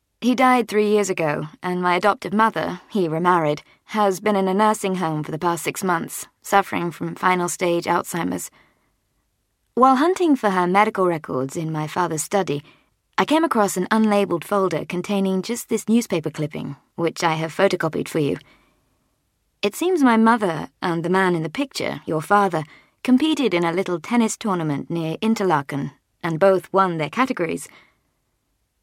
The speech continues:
A local paper published an article about them and printed their names in the picture caption. It was this tiny nugget of information that prompted me to place the advert. I know very little about my mother,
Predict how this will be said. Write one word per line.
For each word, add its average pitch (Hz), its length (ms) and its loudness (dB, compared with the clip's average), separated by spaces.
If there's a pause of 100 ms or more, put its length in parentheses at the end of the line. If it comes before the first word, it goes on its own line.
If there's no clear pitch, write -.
(100)
A 240 100 -2
local 359 280 2
paper 262 300 0
published 190 480 0
an 180 100 -2
article 190 420 0
about 151 280 -4
them 156 240 -6
and 160 240 -6
printed 196 260 0
their 170 140 -2
names 220 340 2
in 156 80 -2
the 160 80 -4
picture 226 340 -4
caption. - 440 -6 (1000)
It 247 80 0
was 247 200 2
this 285 280 0
tiny 233 400 4
nugget 214 320 0
of 175 120 -6
information 180 800 -2
that - 320 -8
prompted 196 420 0
me 147 180 -6
to 151 120 -12
place 175 280 -2
the 170 120 0
advert. 175 420 -2 (1700)
I 240 80 4
know 247 240 4
very 240 220 2
little 208 300 0
about 156 220 2
my 160 120 0
mother, 156 340 0